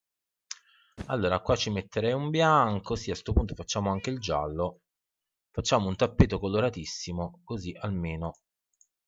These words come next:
mette allegria. Bene, ne potevo fare un altro. Vabbè, non importa. Ne facciamo, no, rosa non mi piace, dai.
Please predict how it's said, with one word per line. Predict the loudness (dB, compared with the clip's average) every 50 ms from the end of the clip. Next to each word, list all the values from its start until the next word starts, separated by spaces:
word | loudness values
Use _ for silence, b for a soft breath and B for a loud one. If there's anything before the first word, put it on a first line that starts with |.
| _ _ _ _ _ _ _ _ -6
mette | 0 0 0 0 2 2 2
allegria. | 4 6 4 4 4 4 4 4 4 2 2 -2 -10 _ _ _ _ _ _ _ _ _ _ _ _ _ _ _ _ _ _ _ _ _ _ _ -20 _ _ _ -20 _ _ _ _ _ _ _ _
Bene, | _ -10 -4 0 2 2 4 2 2 0 0 0 0 -2 -4 _ _ _ _ _ _ _ _ _ -20 _
ne | -12 -10 -4
potevo | -4 -4 -2 -2 -4 -4
fare | -2 -2 -2 -2
un | -2 -2
altro. | -2 -2 -2 -4 -6 -8 -12 -12 -8
Vabbè, | -6 -6 -6 -6 -6 -8
non | -6 -6 -6
importa. | -8 -8 2 2 2 2 2 -6 -10 -14 -10 -8 -6
Ne | -6 -4
facciamo, | -2 -2 -4 -2 -2 -2 -2 0 0 0 -2 0 0 0 0 0 -2 -2 -4 -4
no, | -4 -4 -2 -2 -2
rosa | -2 -4 -4 -6
non | -8 -8 -8
mi | -8 -8
piace, | -8 -8 -8 -10 -10 -14 -16 -18 _
dai. | -20 -20